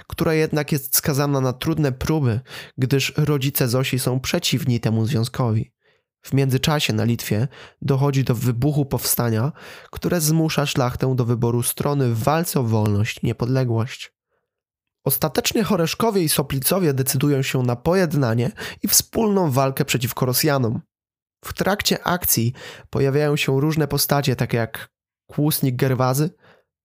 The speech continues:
poeta Konrad, dworzanie i wieśniacy, którzy wprowadzają do akcji dodatkowe wątki. W trakcie jednego z przyjęć u Horeszków Konrad recytuje Pana Tadeusza,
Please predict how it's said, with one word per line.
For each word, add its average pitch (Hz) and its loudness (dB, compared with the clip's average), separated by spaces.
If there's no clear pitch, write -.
poeta 135 0
Konrad, 127 0
dworzanie 139 2
i 131 2
wieśniacy, 131 0
którzy 180 0
wprowadzają 139 0
do 123 2
akcji 127 0
dodatkowe 120 0
wątki. 135 -2
W - -14
trakcie - 0
jednego 202 0
z - -8
przyjęć - 0
u - -4
Horeszków 139 2
Konrad 131 0
recytuje 139 0
Pana 151 0
Tadeusza, 120 0